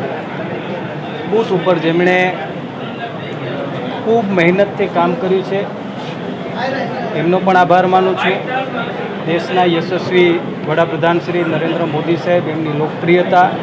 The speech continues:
કચ્છની અંદર છેલ્લા દસ વર્ષથી કેન્દ્ર સરકારના માધ્યમથી થયેલા વિકાસના કાર્યો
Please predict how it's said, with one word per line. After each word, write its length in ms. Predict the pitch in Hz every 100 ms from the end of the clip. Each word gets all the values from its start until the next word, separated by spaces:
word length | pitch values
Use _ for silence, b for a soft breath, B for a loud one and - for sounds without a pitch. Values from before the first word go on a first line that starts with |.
| - - - - - - - - -
કચ્છની 420 | 165 - 190 202
અંદર 320 | 185 185 196 202 185 - 139 139 147 139 - - - - - -
છેલ્લા 440 | - 185 190 202 208 180 - - - - - - - 185
દસ 220 | 180 208 - 170
વર્ષથી 460 | 185 196 202 160 - 180 175 170 147 139 156 160 156
કેન્દ્ર 300 | 175 175 175 175
સરકારના 640 | 170 - 180 180 185 180
માધ્યમથી 640 | 165 160 175 180 196 180 175
થયેલા 380 | 160 170 170 156
વિકાસના 520 | 175 165 - 175 170 156
કાર્યો 320 | 160 175